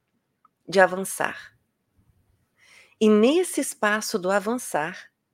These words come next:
nós passamos por processos de testemunho e de crescimentos que são significativos.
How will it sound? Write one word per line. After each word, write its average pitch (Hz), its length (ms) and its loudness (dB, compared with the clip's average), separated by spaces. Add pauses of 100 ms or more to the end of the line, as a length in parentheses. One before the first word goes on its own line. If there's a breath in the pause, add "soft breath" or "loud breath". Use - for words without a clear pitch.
(220)
nós 185 260 2
passamos 294 640 0
por 220 180 0
processos 202 640 -2
de 180 100 -6
testemunho 180 680 -6
e - 20 -4
de 165 120 -10
crescimentos 170 680 -8
que 196 120 -10
são 220 280 -6
significativos. - 1300 -12